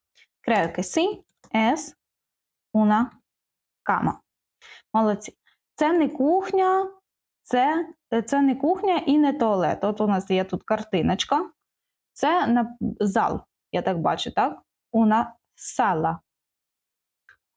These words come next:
Е, то як сказати, що це не кухня і не туалет, ми тільки що вчили, як буде кухня, cocina,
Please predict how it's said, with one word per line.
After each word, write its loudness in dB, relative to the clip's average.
Е, 0
то 0
як -2
сказати, -2
що -6
це -2
не 0
кухня 0
і 0
не 4
туалет, 0
ми 2
тільки -8
що -2
вчили, -2
як -2
буде 2
кухня, 0
cocina, 2